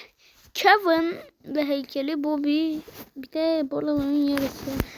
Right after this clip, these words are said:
o zamanlar. Gördüğünüz gibi böyle nasıl yapılır onu göstereceğim size. O zaman hemen çıkıyoruz buradan. Giriyoruz buraya.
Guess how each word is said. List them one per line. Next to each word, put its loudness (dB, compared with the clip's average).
o -4
zamanlar. 0
Gördüğünüz -2
gibi -2
böyle 4
nasıl 2
yapılır 4
onu 2
göstereceğim 4
size. -6
O 6
zaman 6
hemen 4
çıkıyoruz 4
buradan. -2
Giriyoruz 4
buraya. 2